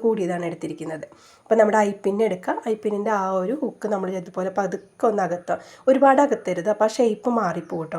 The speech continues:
ഒരു ചെറുതായിട്ടേ അകത്താൻ പാടുള്ളൂ. ഇനി ഇതിലേക്ക് നമ്മളിത് ഹാങ് ചെയ്തിടുന്ന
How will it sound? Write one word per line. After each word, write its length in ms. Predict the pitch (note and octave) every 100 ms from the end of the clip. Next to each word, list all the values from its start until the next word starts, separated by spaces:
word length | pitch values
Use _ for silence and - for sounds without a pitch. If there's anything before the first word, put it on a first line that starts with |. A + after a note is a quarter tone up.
| E3
ഒരു 80 | F#3 F#3
ചെറുതായിട്ടേ 640 | G3+ F#3 G3 G3+ G#3 G#3 B3
അകത്താൻ 320 | F3+ F3+ E3 E3
പാടുള്ളൂ. 380 | D#3+ E3 F#3 D#4 - -
ഇനി 100 | - D4+
ഇതിലേക്ക് 360 | C4+ A#3+ G#3 A#3
നമ്മളിത് 320 | B3 F3+ F#3+ G3+ -
ഹാങ് 360 | A#3+ A#3+ B3 C4+
ചെയ്തിടുന്ന 380 | D4+ B3 A#3+ A3+